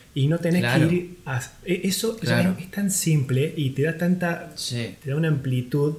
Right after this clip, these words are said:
Speaker 1: una visión de todo el mes. No entiendo cómo no lo aplican en otro sitio, en otros buscadores. Yo por esa razón uso
Speaker 2: Sí.
Speaker 1: Google, nada más.
Speaker 2: Sí, sí, aparte, qué sé yo, en la teoría Google ahí, bueno, si bien ahora tiene acuerdos comerciales con las aerolíneas, te muestra todas, tengan acuerdo o no.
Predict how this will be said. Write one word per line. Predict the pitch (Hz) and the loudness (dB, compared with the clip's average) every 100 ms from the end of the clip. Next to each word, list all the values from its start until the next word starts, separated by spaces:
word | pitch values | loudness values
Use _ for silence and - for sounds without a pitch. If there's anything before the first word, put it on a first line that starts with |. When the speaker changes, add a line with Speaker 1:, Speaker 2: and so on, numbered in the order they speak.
| - - | -10 -4
Speaker 1:
una | 147 | -2
visión | 139 131 156 147 | 0 0 0 -2
de | 131 | 0
todo | 151 | 0
el | 139 | 0
mes. | 135 160 - - - | 0 -2 -10 -18 -4
No | 160 | 0
entiendo | 170 170 185 175 | 2 2 2 2
cómo | 160 | 0
no | 160 | 0
lo | 156 120 | 0 -2
aplican | - 151 156 135 | -2 -2 0 0
en | 135 | 0
otro | - 127 | -2 -6
sitio, | - 160 127 120 | -2 -2 -2 -2
en | |
otros | 135 147 | -2 -4
buscadores. | 117 113 117 170 127 - - - - - | -4 -6 -6 -4 -6 -8 -20 -20 -14 -4
Yo | 160 165 | -2 0
por | 135 | 0
esa | 170 185 | 0 0
razón | 135 123 175 165 | 0 0 0 0
uso | 151 | 2
Speaker 2:
Sí. | 143 | 4
Speaker 1:
Google, | 170 127 131 | 4 2 0
nada | 156 | 0
más. | 160 156 - - - - - - - - - 240 - - - - | 0 -2 -10 -20 -20 -20 -20 -20 -20 -20 -20 -20 -20 -20 -20 -14
Speaker 2:
Sí, | - - 226 196 156 | -8 -2 0 2 0
sí, | 151 214 196 165 | -2 2 4 4
aparte, | 160 185 196 196 160 - - | 2 0 0 0 -2 -4 -6
qué | 151 | -2
sé | 156 | 0
yo, | 143 123 | 0 0
en | 113 131 | 0 0
la | 127 120 | 0 0
teoría | 131 147 151 | -2 2 2
Google | 147 151 156 143 | 4 2 4 4
ahí, | 135 156 | 4 2
bueno, | 135 123 | 2 0
si | 117 | 0
bien | 123 139 | 0 2
ahora | 139 | 0
tiene | 135 131 | 0 0
acuerdos | 120 135 127 | 0 -2 -2
comerciales | 127 123 120 139 135 | -2 -4 -2 -2 -2
con | 135 135 | 0 -2
las | 127 | 0
aerolíneas, | 139 135 151 151 | 0 0 2 0
te | 123 | 2
muestra | 120 127 123 120 | 0 0 -2 -2
todas, | 120 95 85 - - | -2 -2 -6 -10 -12
tengan | - 135 131 123 | -4 0 2 0
acuerdo | 120 127 135 135 | 0 0 0 0
o | - 113 | -2 -2
no. | 110 98 | -2 -4